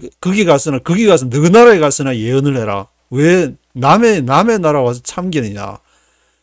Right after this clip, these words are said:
그렇지만 하나님께서는 "I will fix my eyes upon them for evil." 그들의 악의 눈을 딱 고정을 시키고 하나님이 한번,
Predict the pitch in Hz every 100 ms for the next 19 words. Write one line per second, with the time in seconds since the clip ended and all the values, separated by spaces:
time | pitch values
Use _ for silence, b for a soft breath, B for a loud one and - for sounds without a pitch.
0 | _ _ _ _ _ _ _ _ _ _
1 | _ _ _ _ - 160 - 147 143 139
2 | 123 _ - 147 143 135 123 - 135 127
3 | 127 147 185 - 226 - 160 147 110 117
4 | 139 151 165 165 170 160 165 160 156 180
5 | 220 156 113 - 147 143 147 165 202 220
6 | 214 196 165 151 165 160 147 - _ 131
7 | 139 135 117 - 113 113 139 185 165 147
8 | 127 127 139 156 151